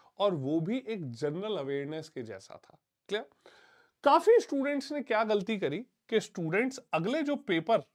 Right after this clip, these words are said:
उन्होंने दिए, ठीक है, उसमें मॉडर्न हिस्ट्री को छोड़ के चले गए। उन्होंने मॉडर्न हिस्ट्री नहीं पढ़ी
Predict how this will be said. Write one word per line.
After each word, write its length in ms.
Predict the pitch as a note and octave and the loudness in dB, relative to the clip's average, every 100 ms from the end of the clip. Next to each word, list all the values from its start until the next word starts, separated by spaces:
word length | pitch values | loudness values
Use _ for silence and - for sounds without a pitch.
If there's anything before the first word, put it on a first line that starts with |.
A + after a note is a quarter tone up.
| - | -16
उन्होंने 380 | F3+ D#3 E3+ E3 | -12 -10 -8 -8
दिए, 280 | B2+ B2 G#2+ _ _ _ | -8 -8 -8 _ _ _
ठीक 140 | D#3+ E3 | -8 -6
है, 180 | D#3 _ _ _ | -8 _ _ _
उसमें 300 | A3+ A#3+ C#4 | -10 -10 -8
मॉडर्न 500 | C#4 D#3 C#3+ D#3+ G3 | -6 -6 -6 -6 -8
हिस्ट्री 320 | D3 B2+ - C3+ | -10 -12 -12 -10
को 260 | F#3+ C4 - - | -8 -8 -10 -20
छोड़ 320 | - C#3+ C#3+ | -8 -6 -6
के 160 | - G2 | -8 -14
चले 300 | - - - | -20 -20 -20
गए। 140 | - _ _ _ _ - _ | -20 _ _ _ _ -20 _
उन्होंने 280 | - C4 D#4+ | -6 -2 0
मॉडर्न 420 | B3 F3+ F#3 A3 | 0 0 0 -4
हिस्ट्री 260 | F3+ F3+ G#3 | -6 -8 -8
नहीं 180 | E3+ D#3+ | -8 -8
पढ़ी 280 | E3+ E3+ | -8 -8